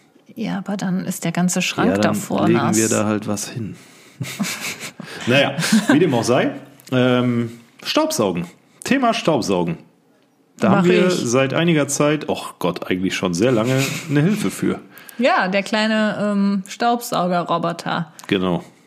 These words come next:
Speaker 1: Aber der macht halt auch eher so oberflächlich sauber, würde ich sagen. Und auch nicht jede Ecke, der kommt ja auch nicht in jede einzelne Ecke. Und er macht halt auch nur das Wohnzimmer und die Küche.
Speaker 2: Ja.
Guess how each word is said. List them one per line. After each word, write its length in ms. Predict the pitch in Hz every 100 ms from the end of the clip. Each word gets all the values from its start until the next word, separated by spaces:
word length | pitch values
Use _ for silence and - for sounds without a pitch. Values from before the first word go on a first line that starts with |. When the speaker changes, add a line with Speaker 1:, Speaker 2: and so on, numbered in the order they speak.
| -
Speaker 1:
Aber 600 | 202 202 196 196 196 190
der 320 | 190 185 185
macht 280 | 208 202 196
halt 280 | 202 185 -
auch 180 | 196 196
eher 400 | 185 180 170 175
so 300 | 180 170 -
oberflächlich 960 | 175 175 - 147 156 - - - - 185
sauber, 520 | - 110 139 - 156
würde 140 | 165 165
ich 100 | -
sagen. 280 | 160 165
Und 140 | 175 -
auch 240 | 185 185
nicht 180 | 190 175
jede 240 | 196 175
Ecke, 320 | - 240 - 226
der 140 | 180
kommt 260 | 214 214 220
ja 120 | 196
auch 80 | 208
nicht 200 | 202 202
in 120 | 196
jede 500 | 180 202 220 214 208
einzelne 480 | 202 202 202 190 -
Ecke. 320 | 202 208 196 - - 185 -
Und 320 | 226 247 254
er 120 | -
macht 240 | 196 202 208
halt 140 | 190
auch 120 | 185
nur 180 | 190 196
das 280 | 196 185 180
Wohnzimmer 520 | 190 202 190 202 190
und 120 | 175 170
die 60 |
Küche. 420 | - 151 - - -
Speaker 2:
Ja. 200 | 113